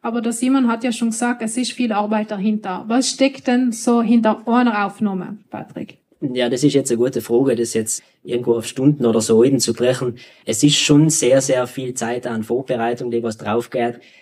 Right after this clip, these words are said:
Speaker 2: Das heißt, man kann sich jetzt, wie der Simon gesagt hat, der Simon redet relativ gerne, ich bin jetzt auch einer, der was da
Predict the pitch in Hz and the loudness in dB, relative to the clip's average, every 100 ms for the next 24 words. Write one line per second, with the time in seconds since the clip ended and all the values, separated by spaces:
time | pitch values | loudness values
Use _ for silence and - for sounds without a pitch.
0 | _ _ - 117 120 123 120 117 123 120 | _ _ -8 -4 -2 -2 -4 -6 -4 -6
1 | 120 117 127 113 113 127 117 110 120 127 | -4 -4 -4 -6 -4 -4 -4 -4 -4 -2
2 | 127 110 113 123 123 110 123 131 123 120 | -4 -4 -6 -6 -4 -4 -4 -4 -4 -4
3 | 120 - 120 135 120 113 110 120 113 110 | -6 -2 -2 0 -2 -2 -4 -2 -2 -2
4 | 113 123 127 113 113 113 110 | -2 -2 -2 -2 -2 -2 0